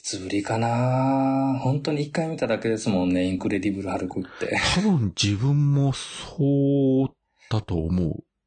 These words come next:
Speaker 2: 公開の時に見て以来かな？
Speaker 1: うんうん。
Speaker 2: まあ、あの作品こそね、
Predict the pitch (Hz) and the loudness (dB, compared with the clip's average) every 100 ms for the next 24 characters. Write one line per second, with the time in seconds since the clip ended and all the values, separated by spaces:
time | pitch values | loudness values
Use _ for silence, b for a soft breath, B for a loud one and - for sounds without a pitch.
0 | _ - 113 110 123 120 123 - 85 85 | _ -4 -4 0 0 0 -2 -2 0 0
1 | 92 82 80 82 76 73 _ _ - 78 | -2 0 0 0 -2 -4 _ _ -6 -2
2 | 156 - _ _ _ _ _ _ _ _ | -2 -2 _ _ _ _ _ _ _ _
3 | - 95 85 82 - - - - _ _ | -10 -8 -8 -12 -14 -16 -16 -20 _ _
4 | _ _ 196 143 104 147 180 175 175 196 | _ _ -2 0 0 0 0 -2 -2 0
5 | 180 - 233 - 95 101 117 | 0 0 -4 -2 -2 0 -2